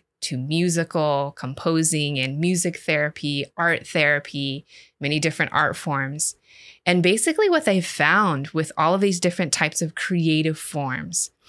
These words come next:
is that it has the ability to enhance a person's mood, um, emotions, helps to stabilize emotions. It can actually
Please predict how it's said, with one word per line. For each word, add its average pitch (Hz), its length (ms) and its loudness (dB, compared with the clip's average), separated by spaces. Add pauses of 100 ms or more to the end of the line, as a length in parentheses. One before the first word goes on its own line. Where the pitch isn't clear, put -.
(380)
is 170 260 4
that 156 440 4
it 160 300 2
has 196 520 2
the 254 100 4
ability 175 720 2
to 147 500 0
enhance 185 840 0 (280)
a 170 60 -8
person's 165 480 0
mood, 170 480 2 (480)
um, 143 380 0
emotions, 180 1120 0
helps - 360 -6
to 131 120 -8
stabilize 240 800 -2
emotions. 240 800 -4 (420)
It 170 140 0
can 202 80 2
actually 196 440 2